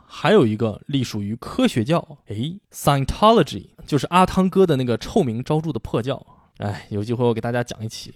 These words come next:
真是一个神经病教。对，一个他们的大楼，楼顶一块一点五平米的巨大的女儿墙，连同上面的扶手一起就直接砸在了人行道上。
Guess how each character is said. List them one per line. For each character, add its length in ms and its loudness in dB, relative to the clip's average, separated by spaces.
真 140 -2
是 100 -2
一 60 -2
个 160 0
神 260 -8
经 140 -4
病 120 -4
教。 300 -4
对， 260 6
一 120 -4
个 120 2
他 200 0
们 80 0
的 80 0
大 160 0
楼， 200 -8
楼 220 10
顶 160 2
一 100 -4
块 280 -2
一 120 -4
点 240 4
五 200 2
平 300 -6
米 140 -2
的 160 -6
巨 240 -6
大 140 -4
的 80 0
女 160 0
儿 120 -4
墙， 380 -10
连 160 -6
同 160 -4
上 120 -4
面 80 -6
的 60 -4
扶 200 -8
手 320 -6
一 100 -2
起 240 -6
就 140 0
直 180 -8
接 160 -2
砸 200 -8
在 120 -2
了 80 -2
人 100 -4
行 140 -8
道 140 -4
上。 120 -14